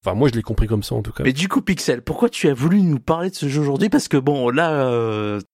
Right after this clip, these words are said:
Speaker 2: tu es dans la spéculation, tout ça, mais fondamentalement, qu'est-ce qui t'a hypé sur ce jeu pour que tu en parles ?
Speaker 1: Alors, déjà, c'est le côté un peu what the fuck.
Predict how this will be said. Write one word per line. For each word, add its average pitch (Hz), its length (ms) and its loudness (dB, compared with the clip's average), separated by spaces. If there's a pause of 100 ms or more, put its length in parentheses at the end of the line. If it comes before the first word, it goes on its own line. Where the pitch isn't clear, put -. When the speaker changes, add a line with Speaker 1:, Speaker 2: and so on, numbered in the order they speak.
Speaker 2:
tu 120 300 -2
es 127 40 2
dans 120 160 2
la 123 140 -2
spéculation, 147 720 0
tout 151 100 -4
ça, 214 220 0
mais 143 160 -2
fondamentalement, 180 880 0
qu'est-ce 180 200 -4
qui 156 80 -12
t'a 170 140 2
hypé 160 240 -2
sur - 240 -4
ce 160 140 2
jeu 139 260 0
pour 123 220 -4
que 131 60 2
tu 120 140 -2
en 120 120 -2
parles ? 160 320 -6 (200)
Speaker 1:
Alors, - 340 0 (540)
déjà, 135 480 2
c'est - 180 -4
le 117 80 0
côté 160 280 0
un 117 80 2
peu 151 140 -2
what 131 160 0
the 110 180 -4
fuck. - 460 -6